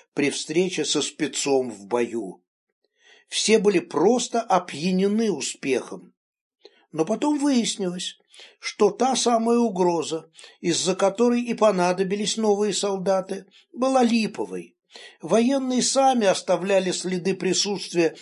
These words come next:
других цивилизаций на исследуемых планетах. Заговор был раскрыт. Виновные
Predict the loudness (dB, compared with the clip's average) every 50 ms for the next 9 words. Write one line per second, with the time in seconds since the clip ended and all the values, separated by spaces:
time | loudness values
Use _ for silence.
0 | -20 -20 -8 0 2 2 2 2 0 -2 -2 -2 -2 -2 -2 -2 0 0 0 -2
1 | -2 -2 0 2 2 2 0 -2 -4 -4 -4 -4 -4 -6 -12 -20 -10 -2 2 2
2 | 4 4 2 0 -2 -2 -2 0 2 2 2 2 2 0 0 0 -2 -2 -4 -6
3 | -6 -4 0 0 0 0 0 -2 -4 -6 -8 -10 -16 -16 _ _ _ _ _ _
4 | _ _ _ -20 -20 -20 -20 -14 -8 -2 2 4 6 6 6 4 0 0 0 0
5 | 2 2 4 4 4 4 0 -2 -2 0 0 0 0 0 -4 -6 -14 _ _ _
6 | -20 -20 -20 _ -10 -4 0 2 2 2 4 2 2 2 0 -2 -4 -4 -4 -6
7 | -6 -10